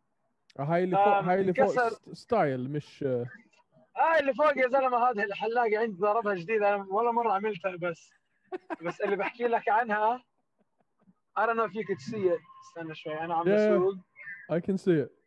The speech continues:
Speaker 2: See it? Yeah, okay. So, um, هذا
Speaker 1: طيب،
Speaker 2: بشهر
Speaker 1: س-، س-،
Speaker 2: عشرة.
Speaker 1: استنى شوي، أنت اللي كان المفروض تصير، تصير بشهر تسعة وتأجلت لشهر عشرة، هاي فايت باليو اف سي؟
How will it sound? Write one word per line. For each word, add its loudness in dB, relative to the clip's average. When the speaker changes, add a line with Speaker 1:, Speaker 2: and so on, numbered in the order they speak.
Speaker 2:
See 2
it? -6
Yeah, -2
okay. -12
So, 4
um, 2
هذا 4
Speaker 1:
طيب، 2
Speaker 2:
بشهر 4
Speaker 1:
س-، 4
س-، 2
Speaker 2:
عشرة. 2
Speaker 1:
استنى 0
شوي، -4
أنت -2
اللي 2
كان 2
المفروض -2
تصير، -2
تصير 0
بشهر 2
تسعة -2
وتأجلت -2
لشهر -2
عشرة، -2
هاي 2
فايت 0
باليو 4
اف 2
سي؟ 0